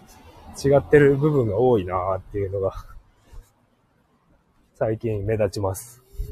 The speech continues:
それで、えーと、車中泊をしている人って結構いるみたいで、あの、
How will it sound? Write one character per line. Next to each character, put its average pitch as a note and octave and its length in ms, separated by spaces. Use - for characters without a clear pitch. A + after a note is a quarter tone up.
そ B2+ 80
れ C3+ 120
で、 B2+ 180
え B2+ 220
ー - 20
と、 A#2 280
車 C#3 260
中 F3 240
泊 B2+ 260
を G2+ 80
し - 100
て A2+ 60
い A2 40
る G2 80
人 A2+ 220
っ - 40
て A2 100
結 E3 200
構 A2 200
い A#2+ 80
る B2+ 120
み C3+ 120
た G#2+ 140
い F#2+ 80
で、 G2 200
あ A#2 140
の、 G2+ 220